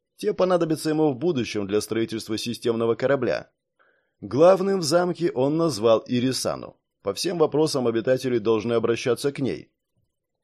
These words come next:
Сообщение о приеме на службу вепов привело беженцев в замешательство,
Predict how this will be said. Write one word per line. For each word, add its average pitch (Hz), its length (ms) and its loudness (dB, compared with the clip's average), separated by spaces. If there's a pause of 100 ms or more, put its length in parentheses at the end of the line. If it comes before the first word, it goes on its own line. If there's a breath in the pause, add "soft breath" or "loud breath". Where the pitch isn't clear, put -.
(140)
Сообщение 120 720 0
о 113 40 2
приеме 117 440 0
на 110 120 0
службу 107 400 -4
вепов 113 460 2
привело 131 380 0
беженцев 135 500 -2
в - 20 -6
замешательство, 110 1040 -2